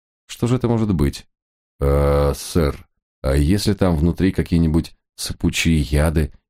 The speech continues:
или споры опасных бактерий?» «Тогда бы это была двести тысяч шестьсот пятьдесят восьмая попытка меня убить», задумчиво облизнул губы Ренар. «Ладно, ладно, шучу.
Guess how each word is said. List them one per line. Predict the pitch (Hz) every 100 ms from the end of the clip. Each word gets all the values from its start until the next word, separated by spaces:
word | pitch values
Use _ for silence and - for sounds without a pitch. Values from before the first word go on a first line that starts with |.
| -
или | 73
споры | 73 - 87 82
опасных | 71 - 80 - 71
бактерий?» | 65 - - 69 69 73 - _ _ _ _ _ _ -
«Тогда | 120 85 80 76
бы | 71
это | 76 76
была | 82 82 82 76 - _
двести | 78 82 98 123 - 92
тысяч | 76 110 104 92 - -
шестьсот | - - 98 - 110 101
пятьдесят | - 78 85 - 90 -
восьмая | 82 - 90 98
попытка | 80 73 - 85 -
меня | 73 71 69
убить», | 62 53 50 - _ _
задумчиво | 71 67 64 71 71 - 71
облизнул | - 71 69 67 69 67
губы | 62 67 62
Ренар. | 64 58 53 - - _ _ _ _
«Ладно, | - 82 80 73
ладно, | 73 78 76
шучу. | - 76 - 71 67